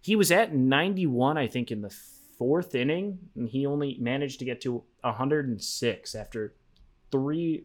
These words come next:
two and two-thirds of work coming in after that. So that was just disappointing to see. Amir Garrett, Robert Stevenson, and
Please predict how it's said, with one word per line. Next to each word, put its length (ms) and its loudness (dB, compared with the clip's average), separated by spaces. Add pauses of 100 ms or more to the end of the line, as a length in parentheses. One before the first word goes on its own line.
two 300 0
and 180 -2 (340)
two-thirds 400 4
of 140 -2
work 420 0 (400)
coming 280 -2
in 100 -10
after 300 -8
that. 200 -12
So 100 -4
that 100 -2
was 320 -6
just 240 -8
disappointing 600 -4
to 80 -6
see. 460 -6 (300)
Amir 320 4
Garrett, 420 6
Robert 340 4
Stevenson, 840 -4
and 420 -6